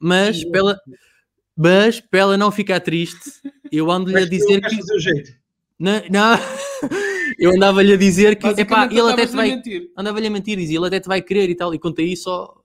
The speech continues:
Speaker 1: ao seu padre na altura.
Speaker 2: Padre Vítor, quan-, quantos Pai
Speaker 3: Ah.
Speaker 2: Nossos? Quantos Pais Nossos?
Speaker 3: Olha,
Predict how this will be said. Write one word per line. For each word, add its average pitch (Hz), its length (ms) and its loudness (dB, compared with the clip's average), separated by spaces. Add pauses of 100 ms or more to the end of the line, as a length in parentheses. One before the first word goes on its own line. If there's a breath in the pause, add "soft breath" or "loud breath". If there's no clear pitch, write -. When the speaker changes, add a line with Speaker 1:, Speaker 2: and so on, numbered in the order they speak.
Speaker 1:
ao 170 100 -10
seu 185 180 -4
padre 156 280 -4
na 151 80 -8
altura. 147 340 -8 (220)
Speaker 2:
Padre 170 260 -6
Vítor, 180 360 -6
quan-, 208 220 -4
quantos 202 260 -4
Pai 170 180 0
Speaker 3:
Ah. - 20 2
Speaker 2:
Nossos? 127 260 -6 (160)
Quantos 190 220 -6
Pais 180 180 0
Nossos? 160 220 2
Speaker 3:
Olha, 139 320 2